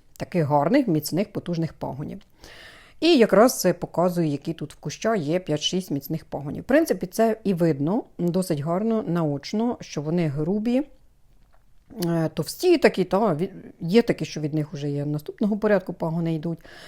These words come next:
Е, є молоденькі, лиш там восени, е, чи влітку другої, наприклад, хвилею нарощені. Ось, е, тому, е, такий план, що я обрізаю, лишаючи ці спочатку,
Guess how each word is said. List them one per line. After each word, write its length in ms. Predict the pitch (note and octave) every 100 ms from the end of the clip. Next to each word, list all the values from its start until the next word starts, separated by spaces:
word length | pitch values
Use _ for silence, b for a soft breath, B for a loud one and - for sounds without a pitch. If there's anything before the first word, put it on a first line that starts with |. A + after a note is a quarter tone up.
| B
Е, 80 | D#3
є 160 | E3 B3
молоденькі, 840 | E3+ D#3+ E3 G#3+ B3 B3 G#3+ G#3
лиш 300 | F3+ F3 -
там 300 | - D3 D3+
восени, 680 | D3 E3 - E3 F3 F3 D#3+
е, 100 | D3 C#3
чи 400 | C#3+ D3 C#3 D3
влітку 440 | D3 F3 - D#3+
другої, 320 | D3+ E3+ E3
наприклад, 360 | D#3 D3 D#3 D3+
хвилею 540 | - D#3+ D#3 D3+ D3
нарощені. 640 | D3+ D#3 D3+ D3 - C#3+ - B B B B
Ось, 420 | - A3+ A3+ -
е, 120 | G3+ F#3+
тому, 500 | F#3+ A3+ E4+ C#4 F3+
е, 240 | D#3+ D3
такий 340 | D3 - B3+ B3+
план, 360 | F#3 E3+ C#3
що 180 | C#3 -
я 220 | D#3 A3
обрізаю, 800 | A3+ D3 C#3+ D#3 D#3 D3 C3+ C#3+ - _ _ - _ _ _ -
лишаючи 680 | D3+ D#3 - C#3+ C3+ - C3+
ці 340 | - D3+ D#3 -
спочатку, 640 | - - C4+ D4+ D4+ -